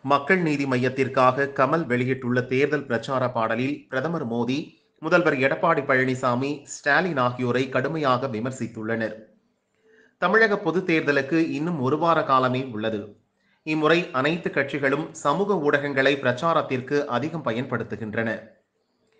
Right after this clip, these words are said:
இளைஞர்களின் வாக்குகளை கவர பிரச்சார பாடல்கள், மீம்ஸுகள், விளம்பரங்கள் என தூள் கிளப்புகின்றன.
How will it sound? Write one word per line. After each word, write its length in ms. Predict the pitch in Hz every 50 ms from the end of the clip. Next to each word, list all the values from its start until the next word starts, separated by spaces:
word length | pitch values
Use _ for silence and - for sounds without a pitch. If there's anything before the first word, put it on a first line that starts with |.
| _ _ _ _ _
இளைஞர்களின் 600 | 143 147 160 170 175 180 165 - 165 156 143 127
வாக்குகளை 540 | 117 120 127 - 160 143 147 139 139 135 127
கவர 400 | 135 123 117 123 123 139 147 143
பிரச்சார 480 | - 131 120 - - 151 143 143 135
பாடல்கள், 720 | 131 127 120 117 120 123 120 135 143 151 165 160 160 - - - _ _
மீம்ஸுகள், 800 | 147 156 175 202 226 - - 170 - 156 151 160 165 156 - 113
விளம்பரங்கள் 580 | 117 135 151 185 190 196 185 170 156 156 143 117
என 240 | 113 123 139 151 160
தூள் 400 | 160 127 117 135 156 196 226 202
கிளப்புகின்றன. 840 | - 135 120 117 - 117 107 113 107 101 113 120 120 110 95 -